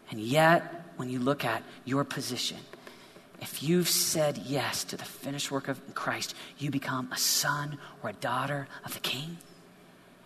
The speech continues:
And you take on, get this, this is what blows my mind. The very affection that the Father has for the Son is how he feels about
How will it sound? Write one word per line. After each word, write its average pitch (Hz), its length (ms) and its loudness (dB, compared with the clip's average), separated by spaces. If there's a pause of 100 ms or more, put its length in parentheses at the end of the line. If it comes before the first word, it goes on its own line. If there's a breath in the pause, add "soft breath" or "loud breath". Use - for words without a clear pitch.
(120)
And 131 140 -6
you 156 140 2
take 175 360 -2
on, 120 340 2
get - 180 -4
this, - 240 -6
this - 180 -4
is 139 100 -4
what - 120 -4
blows 127 260 -4
my 120 140 -2
mind. 110 260 -4 (1400 loud breath)
The 120 80 0
very 147 500 6
affection - 840 0 (680 loud breath)
that 117 120 -4
the - 60 -6
Father 143 440 6
has 127 340 2
for 135 120 -4
the 107 100 -6
Son 98 580 -2 (320 loud breath)
is 117 100 -6
how 117 160 2
he - 240 -4
feels 131 640 0 (240 loud breath)
about 110 440 2